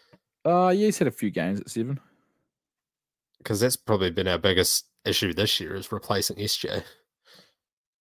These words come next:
Speaker 1: Yeah.
Speaker 2: In those games
Speaker 1: Well, I
Speaker 2: when we
Speaker 1: think
Speaker 2: had to, because Volkman will still be around as well, hopefully. Yeah, I just wish he would take his confidence from New South Wales Cup over to the, the big leagues, eh? But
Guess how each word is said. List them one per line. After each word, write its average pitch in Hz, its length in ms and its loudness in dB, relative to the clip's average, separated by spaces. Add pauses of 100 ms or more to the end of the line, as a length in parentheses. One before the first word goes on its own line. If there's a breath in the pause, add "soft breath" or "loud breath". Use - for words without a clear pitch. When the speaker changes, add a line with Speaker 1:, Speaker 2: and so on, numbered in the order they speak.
(380)
Speaker 1:
Yeah. 73 360 -10 (280)
Speaker 2:
In 101 120 -4
those 95 200 -2
games 101 200 2
Speaker 1:
Well, 147 100 8
I 160 40 6
Speaker 2:
when - 80 0
we 220 80 6
Speaker 1:
think 208 80 6
Speaker 2:
had 113 120 0
to, - 100 -6
because 123 320 0 (220)
Volkman 101 440 0
will 95 120 2
still 107 220 6
be 101 140 8
around 101 360 8
as 101 120 2
well, 104 260 10
hopefully. 104 560 2 (420)
Yeah, - 160 -4
I - 60 -8
just - 200 -6
wish 156 160 4
he 131 200 10
would 123 160 8
take 101 240 4
his 101 160 2
confidence 92 480 -2
from 101 160 -6
New 95 100 -2
South 95 220 0
Wales 90 220 -2
Cup - 260 -2
over 90 240 -6
to 85 80 -8
the, 82 200 -4 (720 soft breath)
the 87 80 -4
big 95 240 -4
leagues, 87 320 -4
eh? 90 200 2
But 85 200 -4